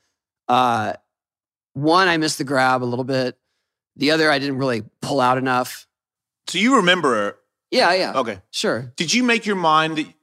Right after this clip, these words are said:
Speaker 2: make your mind up when you dropped in that you were just
Speaker 1: I was
Speaker 2: putting
Speaker 1: gonna
Speaker 2: this
Speaker 1: make that one, yeah.
Speaker 2: I knew it. That's just
Speaker 1: And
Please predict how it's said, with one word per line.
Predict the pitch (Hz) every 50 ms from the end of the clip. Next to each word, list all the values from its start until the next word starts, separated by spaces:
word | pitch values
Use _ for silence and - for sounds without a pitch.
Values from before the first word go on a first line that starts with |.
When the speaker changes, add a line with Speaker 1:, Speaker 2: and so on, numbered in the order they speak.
| _ _ _ _ _ -
Speaker 2:
make | 143 147 139 120 147 147 143 127
your | 151 143
mind | 131 123 123 131 131 135
up | 139 135 - - -
when | 123 123 123 123
you | 123 120
dropped | 113 - 127 117 117 - -
in | 117 117 117
that | 113 113
you | 101 107 110 110
were | 107 107
just | 101 - 107 - - 101 -
Speaker 1:
I | -
was | 175 175
Speaker 2:
putting | 202 190 160
Speaker 1:
gonna | 147
Speaker 2:
this | 139 135
Speaker 1:
make | -
that | 120 107 104
one, | - 104 98
yeah. | 92 107
Speaker 2:
I | 113
knew | 117 110 110 107 98
it. | 87 -
That's | - 101 104 - -
just | 131 165
Speaker 1:
And | 175 175 170 156